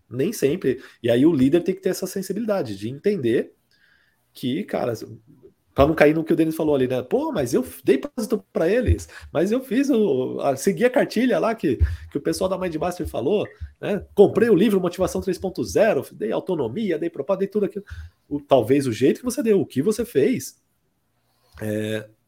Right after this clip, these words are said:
pode servir pra algumas pessoas, foi legal pra você, mas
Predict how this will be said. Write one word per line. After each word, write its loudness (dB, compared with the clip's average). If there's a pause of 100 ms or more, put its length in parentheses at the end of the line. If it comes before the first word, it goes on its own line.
pode 2
servir 0
pra 0
algumas -2
pessoas, 2 (300)
foi 4
legal 6
pra 2
você, 0 (440)
mas -4